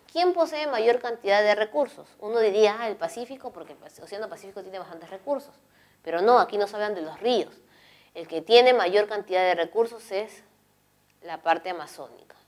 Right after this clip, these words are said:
es abundante. ¿Quién tiene menor que la amazónica? El Titicaca, es regular, porque ahí nosotros encontramos, por ejemplo, el ispi, encontramos la trucha. ¿Y quién carece o son escasos? Es la del Pacífico. Nosotros comemos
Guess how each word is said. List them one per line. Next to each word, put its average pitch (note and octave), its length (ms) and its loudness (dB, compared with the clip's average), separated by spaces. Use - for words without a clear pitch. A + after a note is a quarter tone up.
es D#3+ 240 -8
abundante. D3 720 -6
¿Quién E4 240 6
tiene D#4+ 280 2
menor C#4 500 0
que A#3 200 0
la A3 80 2
amazónica? A#3 600 -6
El - 80 -20
Titicaca, A#3 640 2
es C3+ 120 -20
regular, F3+ 680 0
porque E3 200 -10
ahí E3 60 -4
nosotros F3+ 300 -10
encontramos, D#3+ 600 -10
por D3 180 -16
ejemplo, D#3+ 680 -12
el - 180 -14
ispi, F3+ 420 -2
encontramos D3+ 420 -14
la - 140 -18
trucha. F#4+ 500 -4
¿Y G#3 140 -8
quién E4 280 0
carece A#3 600 4
o E3+ 120 0
son G#3+ 220 -2
escasos? C#4 680 2
Es B3+ 120 -10
la B3+ 120 4
del A3 220 4
Pacífico. F#3 640 -10
Nosotros A3 340 -14
comemos A3 400 -8